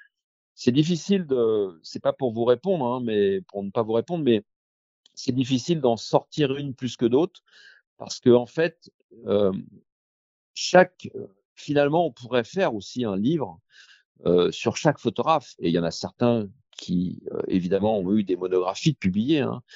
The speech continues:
Mais c'est très impressionnant de voir comment, surtout l'histoire d'abord du vingtième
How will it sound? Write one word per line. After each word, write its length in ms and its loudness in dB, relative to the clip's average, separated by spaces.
Mais 180 4
c'est 380 -2
très 280 0
impressionnant 600 -2
de 100 -4
voir 320 -2
comment, 480 -4
surtout 520 2
l'histoire 680 0
d'abord 400 -2
du 120 -8
vingtième 440 0